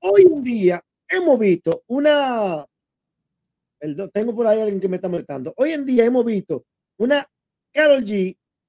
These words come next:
descaradamente, sin tabú,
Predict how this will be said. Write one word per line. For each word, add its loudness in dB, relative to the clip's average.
descaradamente, 0
sin -6
tabú, 0